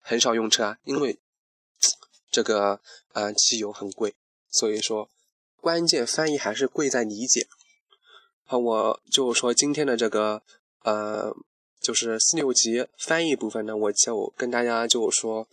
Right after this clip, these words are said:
呃，分享到这里。然后跟大家分享的这些内容呢，也不是就是说很全面的，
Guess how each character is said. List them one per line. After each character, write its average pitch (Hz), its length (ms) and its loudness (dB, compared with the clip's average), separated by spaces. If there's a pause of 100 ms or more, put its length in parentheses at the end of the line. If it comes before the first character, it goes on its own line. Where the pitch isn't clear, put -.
(420)
呃， 107 180 0
分 151 240 -2
享 131 160 -2
到 110 140 0
这 113 160 0
里。 98 240 -8
然 110 160 -4
后 127 140 0
跟 - 200 -4
大 143 80 0
家 143 60 -2
分 156 220 -2
享 131 100 2
的 110 140 2
这 131 100 2
些 127 160 0 (260)
内 156 180 -2
容 107 220 -2
呢， 110 200 -4 (320)
也 113 180 0
不 123 140 -4
是 143 200 0
就 123 220 0
是 - 60 -8
说 120 120 0
很 120 200 -4
全 107 260 0
面 135 240 0
的， - 140 -8